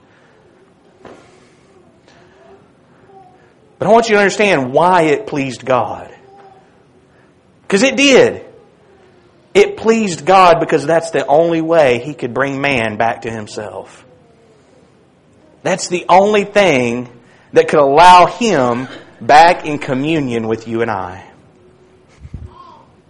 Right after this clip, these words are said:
That's why it pleased Him. That's why He had to see it and watch it and receive that sacrifice that was being made.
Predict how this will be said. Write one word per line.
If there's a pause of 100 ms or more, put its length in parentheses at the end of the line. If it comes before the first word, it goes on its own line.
(840)
That's
why
it
pleased
Him. (1800)
That's
why
He
had
to
see
it (480)
and
watch
it (140)
and
receive
that
sacrifice (260)
that
was
being
made.